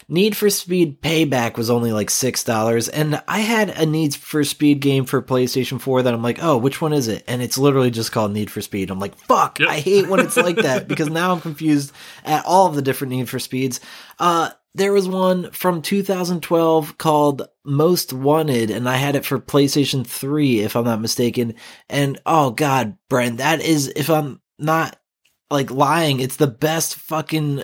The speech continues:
Speaker 1: Need for Speed game I've ever played. I don't know why, but the mechanics were incredible. You could just, like, drive around the different towns and, like, uh, find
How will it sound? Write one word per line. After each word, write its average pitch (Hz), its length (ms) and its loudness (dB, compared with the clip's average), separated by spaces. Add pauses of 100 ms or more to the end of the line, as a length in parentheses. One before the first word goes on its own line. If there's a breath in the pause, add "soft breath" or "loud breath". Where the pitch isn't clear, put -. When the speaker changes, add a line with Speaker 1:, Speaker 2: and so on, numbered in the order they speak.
(120)
Speaker 1:
Need 147 280 2
for 147 120 -10
Speed 143 340 2
game 143 220 2
I've 127 240 -2
ever 147 200 0
played. 143 460 0 (380 loud breath)
I 151 80 4
don't 165 120 4
know 160 140 6
why, 143 300 4
but 127 160 -2
the 131 80 -2
mechanics 143 500 -2
were 135 140 2
incredible. 131 500 2
You 117 80 2
could 117 140 -2
just, 123 160 -4
like, 123 160 -2
drive 131 320 0
around 135 240 0
the 123 80 -2
different 123 260 -8
towns 127 400 0
and, 120 100 -2
like, 110 240 -2 (380 loud breath)
uh, 120 300 2
find 135 600 0